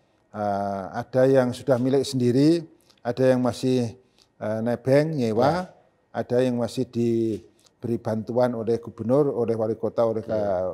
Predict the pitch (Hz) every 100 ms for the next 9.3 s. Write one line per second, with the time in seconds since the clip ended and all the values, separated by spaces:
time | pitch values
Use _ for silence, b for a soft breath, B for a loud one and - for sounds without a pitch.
0 | 82 113 107 107 104 110 107 95 110 107
1 | 110 107 95 143 156 151 - b b b
2 | _ - 107 104 - 123 120 120 113 113
3 | 131 139 143 139 135 - _ _ _ _
4 | _ - 120 123 120 120 120 120 120 110
5 | - _ 113 127 - 147 147 143 127 135
6 | 160 151 175 160 _ - 104 87 80 127
7 | - 123 123 123 120 98 131 131 139 127
8 | 175 170 139 - 117 113 104 117 143 117
9 | 127 127 113